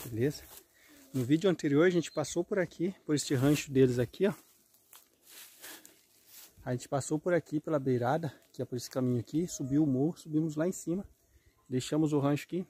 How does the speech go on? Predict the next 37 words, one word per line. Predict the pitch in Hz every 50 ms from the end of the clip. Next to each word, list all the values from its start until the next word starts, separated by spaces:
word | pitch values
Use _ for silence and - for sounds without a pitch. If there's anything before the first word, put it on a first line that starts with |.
| _ _ _
tava | - 135 135 131
fechado, | - - 135 123 - - - 131 147 165 - - _ _
eles | - 143 123 117 127
não | 131 139 151
estavam | 143 - - 135 135 135 135
na | 131
residência, | 120 120 117 117 110 113 120 143 170 - 170
né? | 165 160 - - - - - - - - - - -
Estavam | - - 123 120 123
lá | 123 131 156
na | 175 170
montanha, | 160 147 131 - 131 131 151 160 151
onde | 143 135
a | 131
gente | 131 117 -
saiu | - - 139 131 131 135
agora, | 127 113 120 127 143 143 - -
nesse, | - 123 123 - - - 123 - - - - - - - - - - - - - - -
no | 135 127
início | 123 123 120 - -
do | 123
vídeo. | 113 110 135 156 170 - - - _ _ _ _ - - - - - - - - - - - _ _ _ _ _ _ _
E | - 139 143 147 151 147 139
de | 127 147 160
lá | 156 147 143 147 147 - - - - _
pra | - 151 156 147
cá | - - 139 127 131
é | 139
bem | 135 131 131 139 160
longe. | 156 131 131 151 180 196 - - - _ _ _ _ _ _ _ _ _ _ _ _ _ _ _ _
E | - 131
pra | - - 135 139
descer | 147 156 160 147 - - 147 151
também | - 156 143 147 151
é | 151
bem | 135 127 131 147 175 160 143
íngreme, | 151 180 180 196 196 202 180